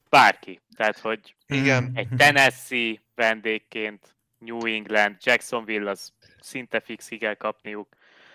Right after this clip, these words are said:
Speaker 1: Minnesota, Chicago, Green Bay, Detroit-tól, mindegyiktől kikaphatnak. És figyelj, a csoportban meg azért
Speaker 2: Bármelyik csoport ellen félverhető.
Speaker 1: csoportban szerintem olyan négy kettő lehetnek a reális, azért a csoportmeccsek azok mindig szorosabbak.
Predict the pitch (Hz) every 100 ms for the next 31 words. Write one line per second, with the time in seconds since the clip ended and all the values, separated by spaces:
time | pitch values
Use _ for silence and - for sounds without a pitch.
0 | _ - 269 160 147 135 - 160 143 117
1 | 110 123 120 113 104 110 - 107 101 -
2 | 101 90 123 120 110 110 107 - 104 95
3 | 98 101 95 101 95 - 92 - _ _
4 | _ _ 131 - 175 110 104 151 - 127
5 | 123 120 120 123 127 120 131 123 123 110
6 | 123 113 110 113 107 107 - 107 101 196
7 | 202 160 160 165 147 - 147 147 160 151
8 | - 113 - - 101 101 95 104 101 -
9 | 101 98 101 98 98 107 104 151 147 127
10 | - 120 - 117 117 - 123 101 - 101
11 | 95 107 98 110 110